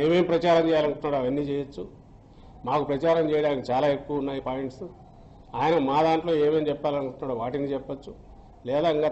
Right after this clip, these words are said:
తలకిందులు తపస్సు చేయొచ్చు. అంత కావాల్సిన సమయం ఇస్తున్నాం. మా వైపు నుంచి అయితే, పార్టీ నుంచి కానీ మన ముఖ్యమంత్రి గారి ఆలోచనలో కానీ ముందస్తుకు పోయే ఇదైతే లేదు. పైగా ఇలాంటి one on one మీటింగులు జరిగినవి ప్రతిసారి ఇదే. మరి వాళ్ళు సోఫా కింద నక్కుతారో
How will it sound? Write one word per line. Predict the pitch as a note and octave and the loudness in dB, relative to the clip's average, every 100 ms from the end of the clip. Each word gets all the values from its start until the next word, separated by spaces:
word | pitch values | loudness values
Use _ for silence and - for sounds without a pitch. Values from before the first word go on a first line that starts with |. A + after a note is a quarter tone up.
| C#3+ | 0
తలకిందులు | C#3 E3+ D#3 D3 C3 | -2 0 -2 -4 -4
తపస్సు | C#3+ C#3 C#3 | -2 -4 -2
చేయొచ్చు. | C#3 B2+ B2+ F#2+ - - B2 | -4 -4 -8 -14 -16 -12 -8
అంత | B2+ B2 | -8 -6
కావాల్సిన | B2+ C#3+ C3+ B2+ A#2 | -4 -4 -4 -8 -8
సమయం | A#2+ C3+ C3+ B2 | -6 -6 -6 -8
ఇస్తున్నాం. | A2+ - B2+ F3 - - - - - - C3+ | -12 -12 -12 -12 -14 -20 -20 -20 -20 -12 -4
మా | C#3 | -2
వైపు | D3 D3 D#3 | -2 -2 -6
నుంచి | C#3+ C3 | -6 -8
అయితే, | F3 G#3 - - - | -8 -12 -14 -20 -10
పార్టీ | B2+ C3+ C#3 | -8 -6 -6
నుంచి | B2+ C3 | -8 -8
కానీ | D3 | -6
మన | D#3 B2+ | -6 -6
ముఖ్యమంత్రి | A#2+ C#3+ C#3 C3+ | -6 -6 -6 -6
గారి | B2+ A#2+ | -6 -6
ఆలోచనలో | A#2+ B2 A#2+ A#2 A#2+ | -8 -8 -8 -10 -10
కానీ | E3+ - - - - A2+ | -12 -14 -20 -20 -18 -8
ముందస్తుకు | B2+ D3 C#3+ B2+ A#2+ | -4 -4 -4 -8 -6
పోయే | A#2+ A#2 | -6 -8
ఇదైతే | B2 B2+ F#3+ E3 | -12 -12 -8 -6
లేదు. | - - - - - - - - - | -8 -10 -20 -20 -20 -20 -20 -18 -8
పైగా | D3 G#3 G3 | 0 4 4
ఇలాంటి | F#3+ F#3 F3 C#3+ | 4 2 0 0
one | D#3 G3 | 2 4
on | G3+ G3 | 4 4
one | G3 | 4
మీటింగులు | F#3+ F#3+ F#3+ F3 | 2 0 0 0
జరిగినవి | E3+ D#3+ C3+ G#2+ - | 0 0 -2 -6 -8
ప్రతిసారి | C3 - F3+ F#3+ F3+ | -8 0 2 4 4
ఇదే. | D3+ E3 - - - - - - - - - | 4 0 -4 -18 -20 -20 -20 -20 -20 -16 -6
మరి | C3 | -4
వాళ్ళు | B2+ A#2 | -2 -2
సోఫా | C#3 D3+ E3 | -2 2 2
కింద | E3 D#3+ D3+ | 2 0 -2
నక్కుతారో | C#3+ D#3 D3+ | -4 0 0